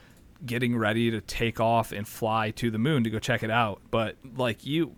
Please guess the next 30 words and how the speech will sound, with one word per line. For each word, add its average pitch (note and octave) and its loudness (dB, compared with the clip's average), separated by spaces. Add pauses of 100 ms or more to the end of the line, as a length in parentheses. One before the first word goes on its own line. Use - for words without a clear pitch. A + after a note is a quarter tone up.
(100)
this A#2 -6
was C3+ 0
the A#2+ -2
very B2+ 2
first C3 -2
time C3+ 4
where A2+ 2
you A2 0
realize A2+ 4
how G#2 -2
stressful A2 -2
this G#2 -4
<laughs> - -
game A#2 -2
can A2+ -2
get, A#2 0
because A2 -4 (580)
you A#2 0
have B2 2
to A2 -2
get A2+ -2 (180)
this, A#2 -4 (300)
um, G#2+ -6 (220)
rocket G#2+ -2
ship A2+ -2
ready A#2 0
to C3 -2
go, A#2+ 4 (520)
uh, G#2+ 0
a-, G#2+ -4